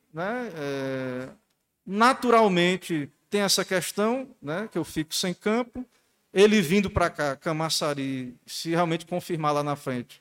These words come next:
vai pre-, demandar um, um, um ministro, mas lá é outra ponta do processo. É, lá tem um conselho e tal. O que eu disse ao nosso conselho é que nós devemos fazer a nossa parte aqui, sinalizar o interesse.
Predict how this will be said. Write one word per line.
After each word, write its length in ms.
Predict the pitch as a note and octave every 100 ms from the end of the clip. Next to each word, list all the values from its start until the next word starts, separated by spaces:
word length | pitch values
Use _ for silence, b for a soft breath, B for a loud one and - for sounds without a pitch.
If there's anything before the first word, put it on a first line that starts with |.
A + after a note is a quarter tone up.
| b _
vai 160 | D3+ F3
pre-, 160 | F3 E3
demandar 560 | C#3+ D#3+ D#3 D3 C3+
um, 240 | C3+ D3 D3+
um, 280 | C3+ C#3 D3
um 40 |
ministro, 400 | G3 A3 C4 B3
mas 200 | B3+ A3+
lá 160 | G#3+ A3
é 60 |
outra 280 | G#3 G#3+ G#3+
ponta 340 | - E3+ E3+
do 80 | D#3
processo. 680 | D#3+ G3+ F#3 F#3+ A#3+ - - _ _ _ _ _ _ -
É, 80 | C3
lá 200 | D3+ F3+
tem 160 | F#3 F3
um 80 |
conselho 580 | F3+ G3 F3+ - G3+ G#3+
e 20 |
tal. 420 | - E3+ F3+ A3 - _ _ _ _ _ _ -
O 80 | E3
que 100 | A3+
eu 140 | A#3
disse 240 | G3 A3+
ao 80 | G#3+
nosso 220 | G3 F#3+
conselho 440 | G3+ F#3 A3+ A#3+ A3+
é 140 | D#3
que 400 | D3+ A3+ B3 C#4+ D#4+
nós 160 | A3+
devemos 340 | A#3 A3+ A#3+ -
fazer 280 | B3+ G3+ A#3+
a 80 |
nossa 280 | A#3+ B3+ G4
parte 380 | - G3 G3+ G#3+
aqui, 180 | - C3+
sinalizar 720 | - G#3+ G#3 A3 F#3 F#3+ A3
o 60 |
interesse. 640 | A3+ A#3+ B3+ D#3+ B2 -